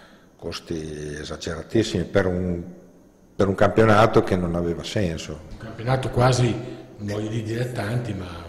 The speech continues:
Speaker 1: Esatto, e con trasferte anche, io mi ricordo, siamo andati a Sassari, siamo andati, eh, al, mi sembra al Lago di, il campionato lo vincemmo al Lago di Garda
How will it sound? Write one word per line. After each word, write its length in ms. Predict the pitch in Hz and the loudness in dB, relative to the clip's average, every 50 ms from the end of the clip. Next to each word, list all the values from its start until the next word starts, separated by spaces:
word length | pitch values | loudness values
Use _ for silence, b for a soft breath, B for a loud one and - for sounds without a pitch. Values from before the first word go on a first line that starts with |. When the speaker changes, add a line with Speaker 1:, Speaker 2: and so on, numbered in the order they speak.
| - | -6
Speaker 1:
Esatto, 500 | - 107 92 110 98 87 - - - - | -4 0 2 2 2 2 -2 -6 -10 -12
e 280 | - 92 92 90 87 - | -10 -8 -6 -6 -6 -4
con 180 | - 98 95 | -2 -2 0
trasferte 580 | 92 98 85 - - - 107 123 135 131 - 92 | 2 0 0 2 4 6 8 8 8 6 4 2
anche, 500 | 90 92 92 - - 87 85 82 82 82 | 2 0 0 -2 -2 -2 -2 -2 -2 -4
io 60 | 85 90 | -2 -2
mi 80 | 101 | -2
ricordo, 540 | 90 82 - 104 113 120 110 95 87 82 78 | -2 0 4 6 6 6 6 6 4 2 0
siamo 180 | - 82 90 87 | -4 -6 -6 -2
andati 300 | 90 95 92 - - 92 | 0 2 2 2 0 -2
a 40 | |
Sassari, 640 | - - - 104 110 - - - 95 87 90 87 82 - B B B B B B B B B | -4 0 2 2 2 2 2 0 0 0 0 -2 -2 -4 B B B B B B B B B
siamo 240 | - - 87 85 82 | -10 -8 -8 -6 -6
andati, 680 | 82 85 87 87 87 85 - - 82 82 82 82 85 82 | -6 -6 -4 -4 -4 -4 -6 -6 -6 -6 -4 -4 -6 -6
eh, 220 | 80 - - 87 90 90 85 80 80 80 80 80 78 | -8 -10 -12 -14 -12 -12 -12 -12 -12 -12 -12 -12 -12
al, 140 | 80 85 82 | -14 -14 -14
mi 720 | 78 82 90 - 92 95 90 90 87 - - - - _ | -16 -18 -18 -18 -20 -20 -18 -18 -18 -18 -18 -20 -20 _
sembra 300 | - - - 82 82 82 | -16 -14 -12 -10 -8 -8
al 40 | 85 | -6
Lago 120 | 85 82 82 | -6 -6 -8
di, 80 | 80 | -8
il 220 | 82 87 95 95 - | -10 -10 -12 -12 -8
campionato 500 | - 92 87 95 92 104 113 113 - 104 | -8 -6 -4 -2 0 0 0 0 0 -2
lo 60 | 85 | -4
vincemmo 420 | 85 87 82 - - 90 90 87 | -4 -6 -6 -6 -6 -6 -4 -4
al 80 | 85 85 | -2 -2
Lago 220 | 85 87 87 85 | -2 -2 -2 -4
di 100 | 82 85 | -4 -4
Garda 500 | 82 85 82 80 80 82 78 76 80 85 | -6 -6 -6 -4 -6 -8 -8 -10 -10 -12